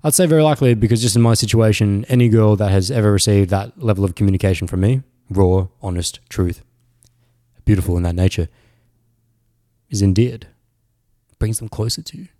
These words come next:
makes her feel like there's something here to be cultivated, that this is not ash, but this is fertile soil. And even if maybe this gentleman is not entirely sure where to plant the seeds and what seeds to plant,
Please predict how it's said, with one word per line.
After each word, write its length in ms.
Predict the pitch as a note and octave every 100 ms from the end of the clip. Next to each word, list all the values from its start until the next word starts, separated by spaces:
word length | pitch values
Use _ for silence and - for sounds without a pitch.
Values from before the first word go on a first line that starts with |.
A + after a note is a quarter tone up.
| _ _ _ _ _ _ _ _ _ -
makes 340 | G#2 - -
her 600 | F#2+ F2+ F2 E2+ E2 D#2+ - _ _ _ _
feel 200 | - G2+
like 160 | F#2 -
there's 120 | F2+
something 300 | G#2 G2 F#2
here 160 | F2+
to 80 | F#2
be 60 | -
cultivated, 520 | - F#2+ F#2 G2+ A#2+ - _ _ _ _
that 80 | G#2+
this 160 | G2 F#2+
is 120 | F2
not 200 | F#2+ -
ash, 400 | G#2+ G#2 - - _ _ _ _
but 120 | G2+
this 120 | F#2+
is 100 | F#2+
fertile 300 | - G#2 F2+
soil. 480 | F#2+ G#2+ G2+ F2+ E2 _ _
And 120 | G#2+ F#2+
even 220 | F#2 F#2
if 320 | F#2 E2 - _ _ _ _
maybe 480 | G#2 F2 F2 F2 E2 G2+
this 160 | A#2 -
gentleman 480 | F#2+ F#2 F2+ F2 D#2+ -
is 120 | G2
not 100 | G2+
entirely 340 | G2 A2 G2+
sure 180 | F#2+ G2+
where 180 | F2 G2
to 60 |
plant 280 | F#2 G2 F#2+
the 20 | -
seeds 400 | G#2+ F#2+ F2+ -
and 140 | - G2
what 120 | G2+
seeds 180 | G#2+ F#2
to 80 |
plant, 340 | - A2 G#2